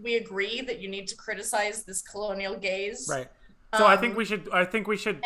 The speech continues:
Speaker 1: and, but also people don't have really precision a lot of times by what they mean by Keynesianism. Like, they might
Speaker 2: So
Speaker 1: just
Speaker 2: that's what
Speaker 1: mean
Speaker 2: we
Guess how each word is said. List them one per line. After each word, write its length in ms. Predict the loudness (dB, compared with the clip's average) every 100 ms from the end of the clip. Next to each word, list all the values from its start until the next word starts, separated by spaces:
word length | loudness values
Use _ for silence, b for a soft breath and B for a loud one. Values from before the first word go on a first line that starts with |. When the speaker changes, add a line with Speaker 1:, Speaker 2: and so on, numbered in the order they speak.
| 0
Speaker 1:
and, 180 | 0 4
but 120 | 8
also 400 | 8 6 4 2
people 280 | 0 2 4
don't 240 | 2 2
have 300 | 2 0 0
really 180 | -6 -6
precision 600 | -6 -4 -4 -2 -2 0
a 40 |
lot 180 | 2 2
of 40 | 2
times 300 | 0 -2 -2
by 140 | 0
what 180 | 0 -2
they 120 | -6
mean 280 | -8 -8 0
by 140 | 0
Keynesianism. 760 | 0 -10 -8 -4 -4 -4 -6 -2
Like, 200 | -2 0
they 100 | 0
might 200 | 0 2
Speaker 2:
So 60 |
Speaker 1:
just 80 | 4
Speaker 2:
that's 180 | 6 6
what 60 | 4
Speaker 1:
mean 60 |
Speaker 2:
we 60 | 4